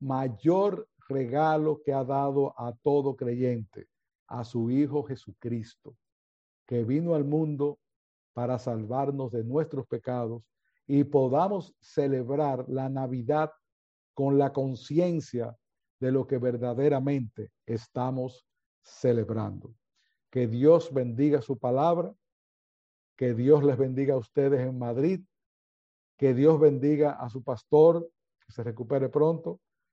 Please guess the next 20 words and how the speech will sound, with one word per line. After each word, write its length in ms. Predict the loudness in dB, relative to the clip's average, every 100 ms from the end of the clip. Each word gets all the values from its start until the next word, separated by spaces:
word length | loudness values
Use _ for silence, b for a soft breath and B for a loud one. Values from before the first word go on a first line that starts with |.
| _ _
y 120 | -8
que 180 | 0 0
Dios 420 | 4 2 2 -2 -16
siga 420 | -4 -2 2 0
obrando 600 | 0 2 0 0 -6 -14 _ _ _ _ _ _ _
para 240 | -6 -4
que 100 | -4
nosotros 500 | -4 -2 0 0 -2
podamos 480 | 2 2 2 0 -2
ser 220 | 0 0
de 100 | 0
aquellos 420 | -2 0 0 0 -2
que 100 | -2
la 120 | -2
gente 300 | -2 -2 -2
dice, 380 | -2 -2 -8 -10 _ _ _ _
"Déjame 420 | 0 4 4 2
imitar 460 | 0 -2 0 2 2
a 100 | 0
tal 420 | 0 0 0